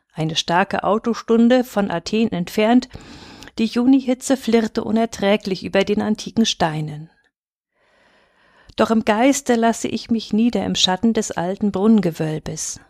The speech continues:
Vor mir ersteht die Agora, der große Marktplatz, umsäumt von Säulenhallen, Geschäfte, Ämter, Büros waren hier untergebracht, und dort müsste wohl Paulus gestanden haben,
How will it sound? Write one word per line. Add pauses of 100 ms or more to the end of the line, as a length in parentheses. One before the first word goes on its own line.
(120)
Vor
mir
ersteht
die
Agora, (760)
der
große
Marktplatz,
umsäumt
von
Säulenhallen,
Geschäfte,
Ämter,
Büros
waren
hier
untergebracht, (800)
und
dort
müsste
wohl
Paulus
gestanden
haben,